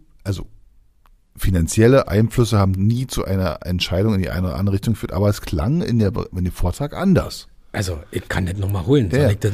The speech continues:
Speaker 2: nochmal
Speaker 1: Nein,
Speaker 2: sagen?
Speaker 1: nein,
Speaker 2: Was
Speaker 1: überhaupt
Speaker 2: ges-,
Speaker 1: nicht.
Speaker 2: ne?
Speaker 1: Es, es klang in dem Vortrag deutlich
Speaker 2: Ich
Speaker 1: anders,
Speaker 2: wurde ganz
Speaker 1: ja.
Speaker 2: klar gesagt, naja, weil, äh,
Speaker 1: Das ist
Speaker 2: ja.
Speaker 1: doch, wäre doch ganz logisch, weil sie würden doch, sie müssten doch, sie müssten doch was erwirtschaften.
Speaker 2: Also das, auch diese Formulierung, das ist ja auch nicht wegzureden,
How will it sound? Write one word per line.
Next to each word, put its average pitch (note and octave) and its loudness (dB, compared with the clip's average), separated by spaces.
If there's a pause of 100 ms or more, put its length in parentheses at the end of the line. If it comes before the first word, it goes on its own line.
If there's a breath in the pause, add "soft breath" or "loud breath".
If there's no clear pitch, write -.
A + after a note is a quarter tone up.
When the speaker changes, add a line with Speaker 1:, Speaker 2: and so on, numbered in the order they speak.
(120)
Speaker 2:
nochmal G#2+ 2
Speaker 1:
Nein, G2+ 4
Speaker 2:
sagen? B2 2
Speaker 1:
nein, B2 4
Speaker 2:
Was G#2+ 2
Speaker 1:
überhaupt - -6
Speaker 2:
ges-, A#2+ -6
Speaker 1:
nicht. A#2+ 4
Speaker 2:
ne? E3 8
Speaker 1:
Es, G#3 -2
es - -12
klang B2 0
in E3+ 2
dem D#3 2
Vortrag C#3+ 2
deutlich A#2 2
Speaker 2:
Ich D#2 -4
Speaker 1:
anders, G2 2
Speaker 2:
wurde C3+ 4
ganz B2+ 4
Speaker 1:
ja. G#2+ 4
Speaker 2:
klar C#3 4
gesagt, B2+ 2
naja, G#2 0
weil, B2+ 2
äh, B2 -10 (140)
Speaker 1:
Das - -2
ist B2+ 6
Speaker 2:
ja. G#2 2
Speaker 1:
doch, A#2 2
wäre B2 6
doch A#2+ 4
ganz G#2 2
logisch, C3+ 4
weil G2+ 4
sie G2 0
würden A#2+ 6
doch, A2+ 0
sie A2 2
müssten B2 2
doch, G#2+ 0 (140)
sie G2+ 2
müssten B2 0
doch A#2 0
was G2+ -2
erwirtschaften. F#2+ -4 (340 soft breath)
Speaker 2:
Also G2+ -2
das, G#2+ -4 (180 loud breath)
auch C3+ 2
diese A2+ 0
Formulierung, A#2+ 4
das F#2+ -2
ist - -2
ja - -2
auch B2 -2
nicht G#2 -2
wegzureden, G2+ 0